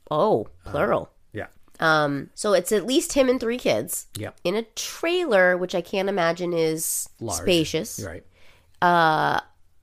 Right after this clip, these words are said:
Speaker 1: and so he's bringing these women home. He's
Speaker 2: Yeah.
Speaker 1: drunk. I'm
Speaker 2: Yep.
Speaker 1: assuming he's fornicating with them.
Speaker 2: Probably.
Speaker 1: Hopefully not in front of the children,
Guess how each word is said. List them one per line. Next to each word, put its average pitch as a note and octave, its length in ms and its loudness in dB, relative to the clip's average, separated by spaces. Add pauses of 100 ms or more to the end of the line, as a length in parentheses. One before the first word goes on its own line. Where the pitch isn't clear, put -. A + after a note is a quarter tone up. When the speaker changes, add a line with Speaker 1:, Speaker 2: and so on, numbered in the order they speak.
(140)
Speaker 1:
and G3+ 180 2
so G3+ 140 4
he's G3 220 -2
bringing A#3 320 0
these C#4 160 -2
women B3 220 2
home. E3 340 0
He's F#3+ 180 -2
Speaker 2:
Yeah. - 60 -12
Speaker 1:
drunk. D3+ 400 -2
I'm E3 140 0
Speaker 2:
Yep. D#3+ 60 0
Speaker 1:
assuming F3+ 380 0
he's E3+ 360 -2
fornicating F3 880 -2
with G3 160 -2
them. B3 340 4
Speaker 2:
Probably. F#2+ 600 -8 (500)
Speaker 1:
Hopefully E3 340 -6
not D#3 240 -4
in - 80 -14
front D#3 220 -6
of D3+ 120 -10
the D#3 160 -8 (200)
children, E3+ 640 -6